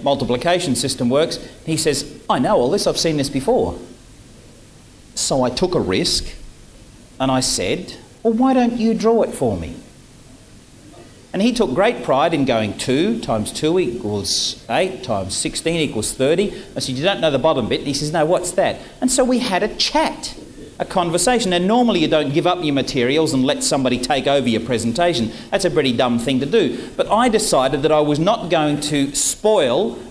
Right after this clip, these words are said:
the relationship we had by dictatorialising him on something he already knew. I was talking to a life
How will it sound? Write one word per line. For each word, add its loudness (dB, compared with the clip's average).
the -4
relationship 0
we -2
had 0
by 2
dictatorialising 0
him 0
on 2
something -2
he 0
already 2
knew. 2
I 0
was 2
talking 0
to 2
a 0
life 0